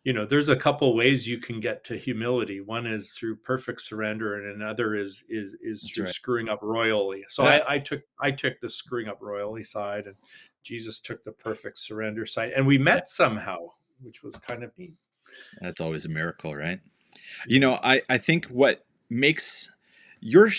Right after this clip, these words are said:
Speaker 2: your story of two thousand and eight makes you credible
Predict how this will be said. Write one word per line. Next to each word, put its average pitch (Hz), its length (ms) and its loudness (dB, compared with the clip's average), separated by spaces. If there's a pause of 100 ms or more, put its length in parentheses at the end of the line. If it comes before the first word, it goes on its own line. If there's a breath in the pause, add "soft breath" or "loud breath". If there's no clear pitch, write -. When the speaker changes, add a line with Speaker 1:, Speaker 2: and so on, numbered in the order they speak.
(120)
Speaker 2:
your 151 180 6
story 117 680 6
of 104 220 0
two 165 120 4
thousand 127 380 4
and 110 160 0
eight 98 340 0
makes 110 520 2
you 113 220 2
credible 85 840 -2